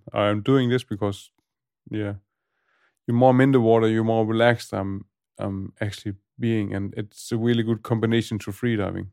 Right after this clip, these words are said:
So, and I managed to go to sixty meters, and then I was home again for about a month, and then I was at the Danish Championship in deep diving a month afterwards in Egypt. And then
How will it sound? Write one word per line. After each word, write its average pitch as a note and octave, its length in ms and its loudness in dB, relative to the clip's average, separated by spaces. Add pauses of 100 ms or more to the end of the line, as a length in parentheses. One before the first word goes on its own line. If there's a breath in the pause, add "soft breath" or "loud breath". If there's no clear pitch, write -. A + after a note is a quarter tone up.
So, F#2+ 300 -8 (800)
and B2 300 -2
I B2+ 100 0
managed B2+ 320 0
to B2+ 80 -4
go B2+ 160 0
to A#2+ 120 -4
sixty C3 360 -6
meters, B2 500 -4 (340)
and C3+ 280 0
then C#3 200 4
I C3 100 4
was - 640 -2 (260)
home C#3+ 260 4
again D3+ 380 0
for A2 400 -2
about A2+ 400 0
a A#2 40 0
month, C#3 680 -2
and B2 140 -8
then B2+ 120 0
I B2+ 40 2
was A#2+ 240 2
at B2 100 -6
the B2+ 100 -6
Danish C3 540 0
Championship A#2+ 840 -2
in A#2 300 -4
deep B2+ 260 -2
diving G2 520 -2 (720)
a B2 100 -4
month A2+ 420 0
afterwards G#2 840 -4 (420)
in B2 160 -4
Egypt. C3+ 560 -4 (1600)
And C#3 300 2
then C#3+ 480 2